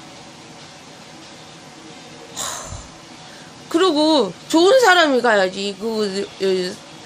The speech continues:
사람이, 좋은 사람이 와야지 좋은 꿈을 꾸지. 좋은, 나쁜 사람이 오면 나쁜 꿈을 꾸지. 아니, 사람들 잠-, 잠꼬대 안 하나?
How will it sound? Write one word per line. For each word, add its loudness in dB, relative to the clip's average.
사람이, 0
좋은 6
사람이 4
와야지 2
좋은 2
꿈을 2
꾸지. -2
좋은, 6
나쁜 2
사람이 4
오면 2
나쁜 -4
꿈을 0
꾸지. 0
아니, 4
사람들 2
잠-, 0
잠꼬대 0
안 2
하나? 0